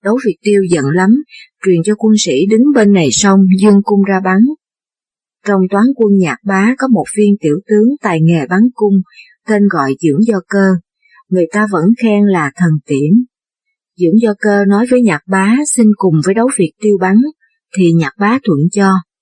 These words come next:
Dưỡng Do Cơ đứng ở bờ sông bên này, quát to lên mà bảo Đấu Việt Tiêu rằng: "Mặt sông rộng nhì thế này, tên nào mà bắn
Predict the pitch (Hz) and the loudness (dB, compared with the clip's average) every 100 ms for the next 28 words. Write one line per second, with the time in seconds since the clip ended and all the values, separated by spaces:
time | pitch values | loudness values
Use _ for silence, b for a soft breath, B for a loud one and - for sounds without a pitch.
0 | _ _ _ _ _ _ _ _ _ - | _ _ _ _ _ _ _ _ _ -6
1 | 165 - 226 202 - 202 196 202 247 285 | -4 -2 -2 -2 -2 -2 0 0 0 0
2 | 160 247 202 160 - 202 202 196 180 151 | -2 0 0 0 0 2 2 2 2 2
3 | 143 b b b - 196 269 - 208 202 | -2 b b b -6 -6 -4 -2 0 2
4 | 202 202 185 _ _ 185 165 156 156 147 | 2 0 -2 _ _ -4 -4 -4 -4 -2
5 | 214 226 269 208 - 202 196 185 160 147 | 0 0 0 -2 0 -2 0 0 0 -2
6 | _ _ _ _ _ - 180 165 - 220 | _ _ _ _ _ -4 -4 -2 -2 2
7 | 208 165 143 190 190 160 240 247 190 160 | 2 0 0 2 2 2 0 0 0 -2
8 | - _ _ - 220 208 202 160 160 165 | -6 _ _ -6 -2 0 0 0 -2 0